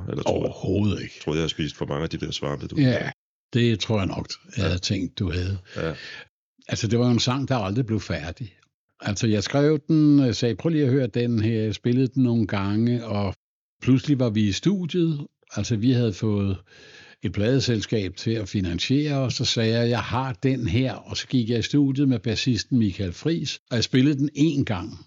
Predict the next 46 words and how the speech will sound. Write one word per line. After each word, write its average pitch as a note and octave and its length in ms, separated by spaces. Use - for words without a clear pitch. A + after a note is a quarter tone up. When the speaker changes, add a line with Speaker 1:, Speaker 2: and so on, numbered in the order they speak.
Speaker 2:
og F#2 100
så G#2+ 120
sagde G#2+ 180
jeg G2+ 100
teknikeren, G2+ 680
"Det G#2 80
kan F#2+ 100
du G#2+ 60
aldrig F#2 320
gøre F2+ 220
bedre." - 380
Altså, G2+ 200
jeg G2+ 40
spillede C3+ 560
og G2 100
sang G#2 360
samtidig, A2 600
og G2+ 80
Michael G2 300
Friis G#2 340
lå G#2 320
på G#2 80
den F#2+ 220
der F#2+ 160
hurtige F#2 480
bas, C3 440
Speaker 1:
Mhm. E2 220
Speaker 2:
og C3 140
så D3 140
gik C#3+ 280
Tom B2+ 240
McEwan B2+ 600
ind C3+ 180
og C3 120
lagde B2+ 260
lidt B2 260
rasleværk F#2+ 720
på, - 380
og A#2+ 80
siden C#3 240
rørte G2+ 340
vi A2 120
ikke G2 220
den. - 200
Og A#2 180
jeg, C3+ 180